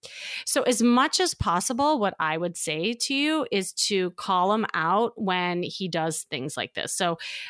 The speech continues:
if he, you know, keeps shape-shifting with different women or shape-shifting with you, say how it makes you feel. Say, like, the I statement,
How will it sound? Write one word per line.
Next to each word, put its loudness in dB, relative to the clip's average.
if -4
he, 2
you 0
know, 0
keeps -4
shape-shifting 0
with 0
different -2
women 0
or 0
shape-shifting -2
with -2
you, 2
say 2
how 0
it -2
makes -8
you -2
feel. 0
Say, 2
like, -2
the 0
I 4
statement, -4